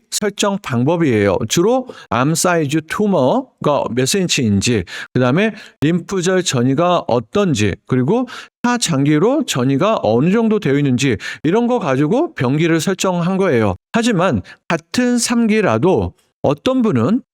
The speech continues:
음, 예후가 상당히 좋아서 완치가 되고, 어, 재발이 일어나지 않고,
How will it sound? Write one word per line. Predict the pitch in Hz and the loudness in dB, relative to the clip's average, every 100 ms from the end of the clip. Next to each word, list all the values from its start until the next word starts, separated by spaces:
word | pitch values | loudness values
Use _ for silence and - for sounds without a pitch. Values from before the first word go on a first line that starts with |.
| - | -2
음, | 220 117 92 - - - | 0 0 -2 -6 -8 0
예후가 | 156 220 170 151 233 _ | 2 2 2 0 -2 _
상당히 | - 233 233 226 214 | -6 -2 0 2 0
좋아서 | 131 123 123 277 370 _ | 0 0 0 -2 -8 _
완치가 | 110 127 151 196 190 | 0 0 0 0 0
되고, | 139 110 208 339 320 _ - | 0 0 0 0 -4 _ -6
어, | 123 | -4
재발이 | 120 156 175 175 | -2 0 0 2
일어나지 | 131 131 123 156 | 2 2 0 2
않고, | 101 101 110 | 0 0 -2